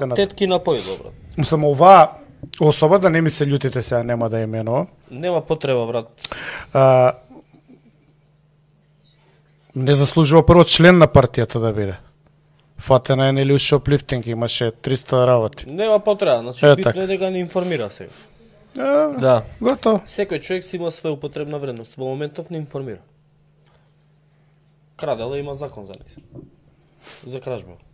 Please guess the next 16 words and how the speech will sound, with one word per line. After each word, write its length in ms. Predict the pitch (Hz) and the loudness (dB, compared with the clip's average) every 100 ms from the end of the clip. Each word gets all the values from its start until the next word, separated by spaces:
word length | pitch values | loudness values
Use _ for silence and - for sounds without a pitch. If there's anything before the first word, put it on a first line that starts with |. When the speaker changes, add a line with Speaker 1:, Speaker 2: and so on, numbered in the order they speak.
| _ - _ _ _ _ _ _ _ _ _ _ _ _ _ _ - | _ -20 _ _ _ _ _ _ _ _ _ _ _ _ _ _ -2
Speaker 2:
А 280 | 147 143 | 0 2
за 180 | 135 131 | 0 -4
ова 160 | 147 131 | -4 -4
што 140 | - | -8
не 100 | 123 | -12
информираат, 640 | 117 117 98 85 85 107 - | -12 -12 -14 -16 -18 -18 -16
ова 180 | 104 | -16
се 120 | 104 123 | -16 -12
партиски 420 | 131 123 - 139 | -12 -12 -16 -12
работи. 260 | 131 110 - _ _ - - - - _ - - - - - _ - - | -12 -12 -18 _ _ -16 -16 -18 -20 _ -20 -20 -20 -20 -20 _ -20 -12
И 340 | 170 196 202 196 _ _ | -4 -2 -2 -6 _ _
начин 400 | - 135 139 170 | -10 -10 -8 -10
на 80 | 165 | -12
кој 160 | 156 139 | -10 -12
што 280 | 139 160 165 - 208 - - - - - _ _ _ _ _ _ _ _ _ | -8 -8 -10 -12 -20 -20 -20 -20 -20 -20 _ _ _ _ _ _ _ _ _
Speaker 3:
Да, 220 | 127 117 | -6 -4